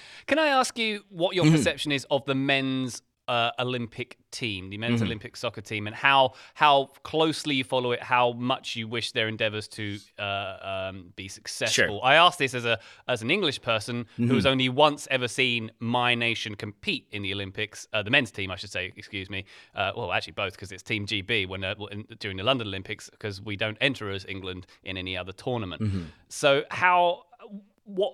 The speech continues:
Speaker 2: I suppose it's a general question for men
Speaker 1: No.
Speaker 2: and women. What's your
Speaker 1: Yeah.
Speaker 2: feeling about Olympic soccer and how, how much you value it compared to, uh, the rest of the game?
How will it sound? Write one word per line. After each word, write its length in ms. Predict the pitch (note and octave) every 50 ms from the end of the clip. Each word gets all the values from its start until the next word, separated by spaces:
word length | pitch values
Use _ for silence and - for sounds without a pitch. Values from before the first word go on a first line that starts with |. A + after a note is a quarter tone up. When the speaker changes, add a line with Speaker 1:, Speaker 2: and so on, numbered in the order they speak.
| A3+ A#3 G#3
Speaker 2:
I 100 | G3+ F#3+
suppose 260 | - - G#3+ F3+ D3+
it's 100 | D3+ B2+
a 60 | B2
general 220 | D3+ D3 D3 C3+
question 320 | - - C3 A#2+ - B2+ B2
for 80 | -
men 160 | A#2+ B2 B2+ G#3+
Speaker 1:
No. 120 | A#3 F#3
Speaker 2:
and 80 | C#3 A#2+
women. 260 | A2 G#2+ G#2 A2+ B2
What's 220 | C3 E3+ F3 -
your 100 | E3+ D#3+
Speaker 1:
Yeah. 60 | C#3+
Speaker 2:
feeling 340 | - E3+ E3 D3 C3 A#2+ A2+
about 240 | A2+ G#2+ A#2 A#2 - - A2+
Olympic 440 | A#2 B2 B2+ A#2+ A2 - A#2 - -
soccer 300 | - A#2 G2+ - - A2 -
and 100 | G#2 G#2
how, 380 | G#2+ B2+ A2+ A2 A2 A2 G#2+ G2+ - -
how 160 | - B2 A#2
much 220 | A#2+ A#2+ A2 - -
you 80 | A2+
value 320 | G#2+ B2 A#2+ A#2+ A2 G#2+ G#2+
it 100 | - -
compared 440 | - G#2+ G#2 A2 A2 G#2+ G2+ -
to, 340 | - A2+ G#2 G2 G2 G2 F#2+ F#2+ _ _ _ _ _ _ _
uh, 180 | - G#2 G2 F#2+ F2
the 140 | G#2 G2+
rest 240 | G2+ G2 F#2 - -
of 80 | F2 D2+
the 60 | -
game? 240 | F2 D#2+ C#2 -